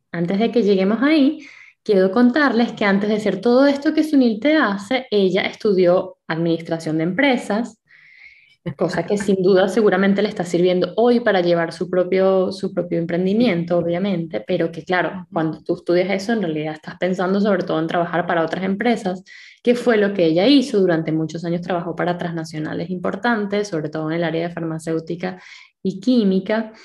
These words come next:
Speaker 1: con, con, digamos, cargos importantes, etcétera. Y, pues, quisiera que habláramos un poquito de ¿qué pasó ahí? O sea, ¿cómo es que pasamos de tener a una
Speaker 2: <laughs>
Speaker 1: Subilte que trabaja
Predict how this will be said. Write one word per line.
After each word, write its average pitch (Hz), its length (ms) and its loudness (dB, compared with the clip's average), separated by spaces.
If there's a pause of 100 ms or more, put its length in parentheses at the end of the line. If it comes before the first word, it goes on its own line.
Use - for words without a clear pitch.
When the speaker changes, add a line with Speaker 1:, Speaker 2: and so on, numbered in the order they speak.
(460)
Speaker 1:
con, 175 500 0
con, 160 360 -2
digamos, 185 400 2 (200)
cargos 165 360 -2
importantes, 202 800 0
etcétera. 240 560 -2 (680)
Y, 214 460 0 (720)
pues, 156 500 -4
quisiera 165 480 -2
que 190 120 -4
habláramos 190 360 2
un 208 120 -2
poquito 262 440 0
de 202 460 0 (560)
¿qué 170 120 -2
pasó 160 380 -2
ahí? 370 380 4
O 175 60 -4
sea, 147 240 -6
¿cómo 165 280 0
es 170 100 0
que 185 160 2
pasamos 220 380 2 (100)
de 180 140 0
tener 190 240 2
a 190 80 4
una 196 180 2
Speaker 2:
<laughs> - 40 -10
Speaker 1:
Subilte 220 460 2
que 160 100 0
trabaja 175 680 -2